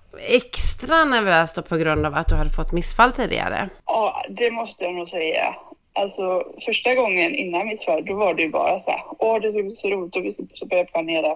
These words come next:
Speaker 2: föräldraledighet, allt det praktiska runt omkring. Men nu var det mer
Speaker 1: Mm.
Speaker 2: så här, okej,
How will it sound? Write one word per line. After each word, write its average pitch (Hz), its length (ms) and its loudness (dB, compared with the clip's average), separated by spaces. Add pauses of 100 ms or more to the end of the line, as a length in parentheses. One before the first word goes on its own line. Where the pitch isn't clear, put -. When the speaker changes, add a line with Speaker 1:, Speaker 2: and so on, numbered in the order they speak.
(140)
Speaker 2:
föräldraledighet, - 1000 0
allt 175 200 2 (160)
det 180 120 2
praktiska - 760 2
runt 196 280 2
omkring. 185 380 0
Men 185 140 0
nu 190 140 2
var 180 180 6
det 170 80 2
mer 170 60 4
Speaker 1:
Mm. 165 120 4
Speaker 2:
så 165 60 4
här, - 160 2 (460)
okej, 170 400 2